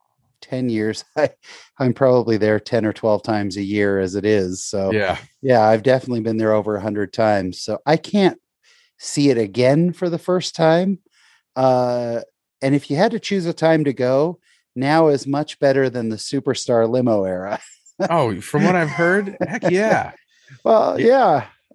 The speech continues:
Speaker 1: Our first time going, I mean, it was, it was a three-hour experience. And after about three hours, you're looking around going, "Am I done here?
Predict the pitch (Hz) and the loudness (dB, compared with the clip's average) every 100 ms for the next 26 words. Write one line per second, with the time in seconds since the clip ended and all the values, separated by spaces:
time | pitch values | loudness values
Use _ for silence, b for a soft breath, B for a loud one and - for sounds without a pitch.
0 | - 196 226 214 - 185 165 196 220 135 | 0 0 2 0 2 0 4 4 4 2
1 | 117 127 139 156 175 170 - _ b b | -2 -2 -2 -2 -6 -10 -14 _ b b
2 | _ _ 190 214 180 - 180 175 156 139 | _ _ -2 2 0 0 0 4 4 4
3 | 117 - - 147 123 98 90 - 127 139 | 2 -4 -4 -2 0 -2 -8 -8 -2 -2
4 | - 120 123 139 - - 139 135 131 113 | 0 0 2 2 0 -4 0 2 2 0
5 | 104 117 117 120 131 123 120 120 113 113 | -4 -6 -6 -4 -4 -2 -2 -2 -2 -4
6 | 107 101 - b b b _ 147 170 143 | -4 -8 -12 b b b _ -2 0 2
7 | 135 170 160 185 196 | 4 4 2 0 -2